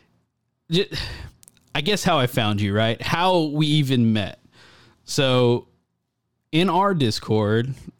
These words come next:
there's this insane Horus getting passed around right now, right? The Horus Ascended model, powerful, powerful boys of the Golden Throne, John, is like, "Look at my Horus Ascended model." And, like, none of us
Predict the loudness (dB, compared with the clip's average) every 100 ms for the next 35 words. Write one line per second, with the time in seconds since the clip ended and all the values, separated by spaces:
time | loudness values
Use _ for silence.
0 | _ _ _ _ -12 -2 2 2 2 -2
1 | -2 -8 -16 _ -2 0 0 0 2 2
2 | 0 0 0 -2 -2 -2 -2 -4 -6 -8
3 | -8 -10 -12 -12 -10 -4 0 0 0 0
4 | 2 2 2 0 0 0 2 2 2 2
5 | 0 -2 -8 -6 0 0 0 -2 0 0
6 | 0 0 0 -2 -6 -20 -12 -2 0 2
7 | 0 0 2 0 0 0 0 0 -2 -2
8 | -2 -4 -6 -8 -12 -20 _ -2 -2 -2
9 | -4 -6 -8 -14 -20 -20 -20 _ 2 4
10 | 4 4 4 4 2 2 2 2 2 2
11 | 0 0 0 0 0 0 0 -2 -2 0
12 | 2 0 -2 0 2 2 2 0 0 0
13 | -2 -8